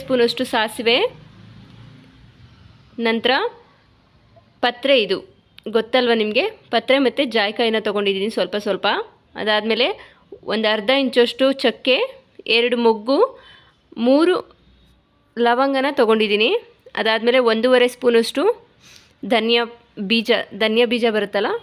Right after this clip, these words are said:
ಅದನ್ನ ತೊಗೊಂಡಿದ್ದೀನಿ. ಅದಾದ್ಮೇಲೆ ಇದು ಇಂಗು, ಇಂಗು ಕೂಡ ಜಾಸ್ತಿನೇ ಹಾಕ್ಕೋಬೇಕು. ಇಂಗನ್ನ ಒಂದು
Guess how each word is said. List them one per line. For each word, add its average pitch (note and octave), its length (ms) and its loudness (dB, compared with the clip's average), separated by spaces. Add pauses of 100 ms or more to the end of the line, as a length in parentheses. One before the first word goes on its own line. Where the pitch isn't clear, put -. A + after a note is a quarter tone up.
(120)
ಅದನ್ನ A3+ 300 -2
ತೊಗೊಂಡಿದ್ದೀನಿ. G#3 440 -2 (400)
ಅದಾದ್ಮೇಲೆ A3 480 0
ಇದು C4 100 -4 (260)
ಇಂಗು, A3+ 260 -2 (220)
ಇಂಗು B3 160 -2 (100)
ಕೂಡ B3 80 2 (240)
ಜಾಸ್ತಿನೇ A3+ 420 0
ಹಾಕ್ಕೋಬೇಕು. G3+ 480 -2 (540)
ಇಂಗನ್ನ C#4+ 260 2 (140)
ಒಂದು A#3+ 180 0